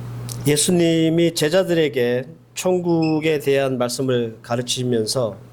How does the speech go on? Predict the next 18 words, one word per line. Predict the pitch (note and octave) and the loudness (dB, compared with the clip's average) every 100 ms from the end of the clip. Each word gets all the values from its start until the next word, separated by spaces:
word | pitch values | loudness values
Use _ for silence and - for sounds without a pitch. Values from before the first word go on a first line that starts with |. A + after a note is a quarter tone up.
| - - | -20 -8
비유를 | - C#3+ E3 E3+ E3 E3 G3 G3+ | -2 2 2 2 2 2 2 0
사용하셨습니다. | D#3+ C3+ B2 A2 - - - - - - - - - - - - - - - - | 0 0 -2 -6 -8 -10 -18 -20 -20 -20 -20 -20 -18 -18 -18 -16 -16 -16 -16 -14
근데 | - F#3 D3+ | -2 0 0
비유를 | - D#3 F#3+ G3+ C3+ G#2 - - | 0 2 4 4 2 -2 -12 -16
사용하시는데 | - - F#3 E3 D3 C#3+ B2 C3 B2+ | -6 -2 0 0 0 0 0 0 0
이게 | D3 E3 B2 - | 0 0 0 -4
한두 | - B3 A3 | -4 -2 0
개가 | F3 C#3+ B2+ | 0 0 0
아니에요. | A#2 A#2 F2+ - - - - - - - - - - | 0 0 -2 -8 -20 -20 -20 -20 -20 -20 -20 -20 -6
씨 | - C4 | -2 -2
뿌리는 | B3 - B3 A#3 G#3+ G#3 G3 F3 | -2 0 2 4 4 4 2 -2
비유부터 | D3+ D3+ D3+ C#3+ C#3 C3+ C3 B2+ C#3 D3 | -2 0 2 2 2 2 -2 -4 -4 -2
시작해서 | C3+ D3 - A#2+ B2 B2+ G2+ G#2 - | -2 -4 -2 -4 -2 -4 -4 -12 -6
곡식과 | E3 D#3+ D#3+ - C3+ | -4 -2 -4 -2 -4
가라지 | B2 A#2+ B2 A#2 | -2 -2 -2 -2
비유, | A2+ G#2 G2+ F3 - - | -6 -6 -8 -12 -12 -2
겨자씨 | C3+ C3+ C3 C3 B2 | 0 2 0 -4 -4
비유, | A2 A#2+ F3+ | -4 -4 -6